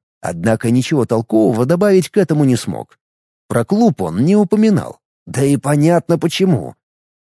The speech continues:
Хотя подросткам и исполнилось восемнадцать, вряд ли родители так уж часто отпускали их веселиться в клубах глубокой ночью. Может, они и вовсе соврали семьям, что ночуют у кого-нибудь в гостях.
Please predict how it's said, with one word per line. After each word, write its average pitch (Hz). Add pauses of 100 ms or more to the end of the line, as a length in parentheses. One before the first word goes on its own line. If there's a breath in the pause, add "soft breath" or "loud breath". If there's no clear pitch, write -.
(120)
Хотя 101
подросткам 127
и 127
исполнилось 135
восемнадцать, 110 (180)
вряд 214
ли 123
родители 123
так 131
уж 131
часто 143
отпускали 139
их 135
веселиться 139
в -
клубах 180
глубокой 165
ночью. 71 (420)
Может, 151
они 190
и -
вовсе 170
соврали 175
семьям, 95
что -
ночуют 175
у -
кого-нибудь 156
в 117
гостях. 110